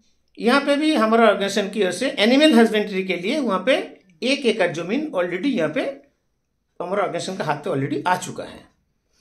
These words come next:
और एक जगह है, एक एकड़ जमीन है जो मेजबिल ग्राम पंचायत के अंदर है। यहाँ पे हमारा जो मकाई होता है, भुट्टा जिसको बोलता है, ये already यहाँ पे प्रोडक्ट, यहाँ पे हमारा लग चुका है, लगभग, लगभग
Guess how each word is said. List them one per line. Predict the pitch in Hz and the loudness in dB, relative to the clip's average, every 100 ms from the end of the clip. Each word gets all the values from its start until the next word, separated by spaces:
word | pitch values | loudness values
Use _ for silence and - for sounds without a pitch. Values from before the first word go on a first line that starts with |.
| _ _ _ _ _ | _ _ _ _ _
और | 190 269 | 2 4
एक | 311 226 | 4 2
जगह | 233 247 226 | 2 4 4
है, | 214 302 - - _ _ _ | 4 2 -2 -14 _ _ _
एक | 247 269 | -2 0
एकड़ | 240 233 202 | 0 2 2
जमीन | 185 175 180 | 2 -2 0
है | 202 - - | 0 0 0
जो | 202 | 0
मेजबिल | 190 208 - 233 311 277 - - _ | 4 4 4 4 4 4 -4 -18 _
ग्राम | 180 196 | -2 0
पंचायत | 190 180 180 170 | -2 -4 -2 -4
के | 175 | -4
अंदर | 143 139 | -2 -2
है। | 170 233 | -2 0
यहाँ | 214 214 | 0 0
पे | 226 | 0
हमारा | 196 190 196 | 2 2 0
जो | 190 185 180 | 0 -2 -2
मकाई | 170 180 269 220 | -4 2 4 4
होता | 165 147 | 2 0
है, | 143 | -2
भुट्टा | 139 - | -4 -4
जिसको | 202 170 - | -4 -6 -6
बोलता | 139 135 170 | -4 -2 -2
है, | 233 226 | -2 -2
ये | |
already | 196 175 185 | -2 -2 -4
यहाँ | 185 160 | -4 -4
पे | 262 302 - - _ | -4 -6 -10 -20 _
प्रोडक्ट, | 170 165 160 151 151 | -4 -4 -4 -8 -6
यहाँ | 175 | -4
पे | 185 | -2
हमारा | 202 165 233 | -2 -2 -4
लग | 208 175 165 | -2 -2 -4
चुका | 190 165 | -4 -2
है, | 170 277 - - _ _ | -2 -4 -10 -20 _ _
लगभग, | 170 165 196 | -4 -2 -4
लगभग | 180 160 277 - | -2 -2 -4 -10